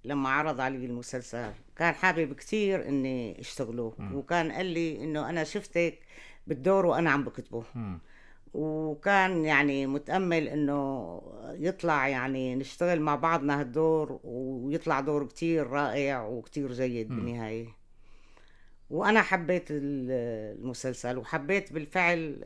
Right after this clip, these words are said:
Speaker 1: ال-، المبادرة من الأستاذ محمد عبد العزيز،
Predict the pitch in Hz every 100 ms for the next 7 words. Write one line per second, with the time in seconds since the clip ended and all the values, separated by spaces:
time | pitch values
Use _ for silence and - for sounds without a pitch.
0 | - - 131 127 127 127 127 117 104 -
1 | 87 85 113 110 135 131 185 151 135 120
2 | 113 - 120 113 - 151 110 110 127 127
3 | 117 113 113 120 120 107 98 -